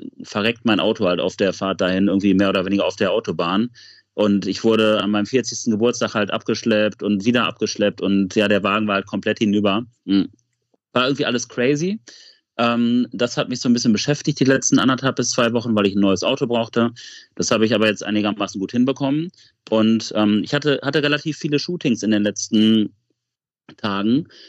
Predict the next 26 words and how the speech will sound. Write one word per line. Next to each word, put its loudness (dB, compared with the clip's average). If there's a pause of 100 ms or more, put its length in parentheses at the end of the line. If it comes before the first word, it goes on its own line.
(160)
ähm, 4
wo 0
ich -4
eins -2
ganz -2
gerne 2
mal 2
so -2
ein 2
bisschen 0
herausstellen -2
möchte. -4
Und 0
zwar, 0
ähm, -2
ich -12
bin 2
ja 4
auch -2
viel 0
in 2
Münster 0
unterwegs. 0 (1080)
Und, 4
ähm, 4
hier 2